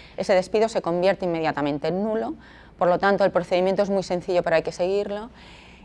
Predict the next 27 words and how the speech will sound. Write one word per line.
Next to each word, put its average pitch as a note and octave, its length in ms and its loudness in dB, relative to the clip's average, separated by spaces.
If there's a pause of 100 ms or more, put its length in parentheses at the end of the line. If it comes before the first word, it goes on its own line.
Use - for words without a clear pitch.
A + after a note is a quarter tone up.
Y A#3 420 4
la G3+ 160 8
indemnización F#3 960 0
es F#3 140 -2
de F3+ 80 0
veinte D#3+ 240 -2
días E3+ 200 0
por - 140 -12
año C#3 180 -4
de D3+ 60 -8
servicio, A3 460 -4
con E3+ 120 -4
un D3+ 80 -2
máximo D3+ 300 -4
de C#3+ 60 -6
doce D3+ 200 -6
mensualidades. - 720 -10 (420)
En G3 140 4
este G3+ 200 0
caso, A3 240 -2
incluso, A3 400 0
se G#3 140 -4
le D#3+ 100 -2
puede F3 240 2
solicitar G3+ 460 0
al F3+ 100 0
FOGASA F#3+ 600 -6